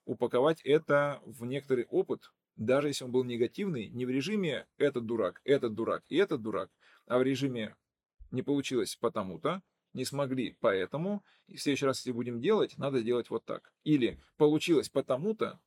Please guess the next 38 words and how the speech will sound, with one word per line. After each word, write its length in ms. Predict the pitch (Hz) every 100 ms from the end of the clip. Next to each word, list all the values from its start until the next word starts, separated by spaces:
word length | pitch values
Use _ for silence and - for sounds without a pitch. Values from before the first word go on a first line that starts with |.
| -
«смогли 440 | - 151 139 143
поэтому», 680 | 131 127 170 208 147 104 90 _
и 100 | 131
если 280 | 151 - 147
мы 140 | 147
это 120 | 139
масштабируем, 680 | 131 120 127 131 214 160 98 - - -
то 100 | 139
это 140 | 139
вот 100 | 135
нужно 240 | 139 123 120
делать 300 | 135 123 -
так, 200 | - -
вот 80 |
так 180 | - -
и 40 | 127
вот 140 | -
так. 160 | 120 - - - -
Поэтому, 840 | - 135 151 147 151 147 143 139 110 110 107
э, 300 | 123 107 113 -
как 160 | 127
бы, 80 | 123
это 180 | 156 175
ещё 220 | 147 160
вопрос 340 | 143 139 151 -
про 300 | 123 135 131
зону 200 | 135 135
ответственности, 540 | 170 175 110 87 -
конечно, 480 | - - - - - - - - -
потому 260 | 110 123
что 140 | 123 123
мы 120 | 139
со 100 | -
временем 640 | 131 143 131 120 113 107 160 _ _ _ _ _ _
растём, 640 | - 117 - 202 220 196 175 _ _
э, 1040 | - 120 110 110 104 104 117 113 120 117 117
там, 120 | 107 107 -
морально. 540 | 113 107 85 87 139